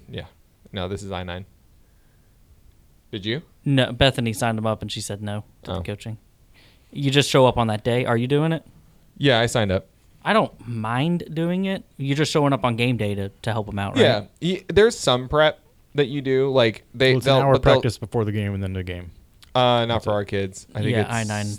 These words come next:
Speaker 1: thirty and thirty.
Speaker 2: Thirty
Speaker 1: But
Speaker 2: minutes.
Speaker 3: Or whatever.
Speaker 2: Yeah, then
Speaker 1: I
Speaker 2: thirty
Speaker 1: can't remember
Speaker 2: minutes.
Speaker 1: exactly how much it is, but, um, it's,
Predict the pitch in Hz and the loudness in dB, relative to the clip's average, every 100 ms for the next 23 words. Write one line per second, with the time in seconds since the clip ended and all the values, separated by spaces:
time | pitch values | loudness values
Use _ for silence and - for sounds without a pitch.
0 | - 104 98 95 95 101 101 98 - - | -6 -4 -2 -6 -6 -6 -6 -10 -12 -2
1 | 127 127 117 113 101 90 87 90 90 120 | 4 4 2 -4 -6 -4 -6 -4 -8 -8
2 | 104 - 151 139 117 107 104 98 98 101 | -10 -4 -2 -2 -2 -2 -2 -2 -4 -4
3 | 98 101 101 98 - 127 113 - - - | -6 -6 -6 -6 2 2 2 -12 -20 -18
4 | - 131 123 113 107 _ _ _ _ _ | -2 0 2 0 -4 _ _ _ _ _
5 | _ _ _ _ _ _ _ _ - 147 | _ _ _ _ _ _ _ _ -2 -2
6 | - | -2